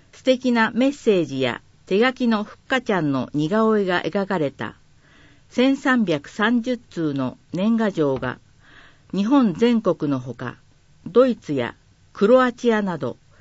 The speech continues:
世界五カ国から届きました。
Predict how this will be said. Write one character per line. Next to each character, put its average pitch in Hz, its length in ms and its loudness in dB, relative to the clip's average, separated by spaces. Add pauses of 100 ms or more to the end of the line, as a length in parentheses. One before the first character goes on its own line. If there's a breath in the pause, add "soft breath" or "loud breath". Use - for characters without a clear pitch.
(400 soft breath)
世 269 200 -2
界 143 340 -2 (120)
五 175 140 0
カ - 160 -2
国 190 200 -4
か - 220 -6
ら 143 120 -2
届 185 320 -2
き 185 80 -6
ま 156 140 -6
し 156 100 -16
た。 - 240 -16